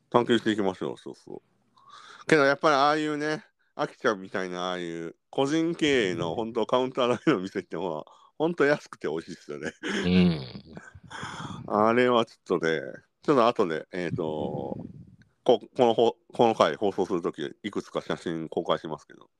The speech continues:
Speaker 2: うん。
Speaker 1: 美味しかったっす、本当に。ちょっとね、あの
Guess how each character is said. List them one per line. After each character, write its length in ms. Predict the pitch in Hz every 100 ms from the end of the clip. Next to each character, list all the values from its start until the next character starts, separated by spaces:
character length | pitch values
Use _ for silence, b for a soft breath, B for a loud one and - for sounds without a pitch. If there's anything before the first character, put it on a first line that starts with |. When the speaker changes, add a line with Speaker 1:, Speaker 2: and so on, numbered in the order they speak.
| -
Speaker 2:
う 80 | 190
ん。 200 | 196 165 143 - - - _ _ -
Speaker 1:
美 160 | 87
味 60 | 92
し 60 | -
か 80 |
っ 60 | 78
た 120 | -
っ 40 | 78
す、 100 | -
本 200 | 71 62
当 120 | 64
に。 160 | 58 50 _ _ _ _ _ _ _ _ - B B -
ち 60 |
ょ 40 | 143
っ 20 |
と 120 | 104
ね、 100 | 98
あ 220 | 95 90
の 600 | 90 85 85 82 78 80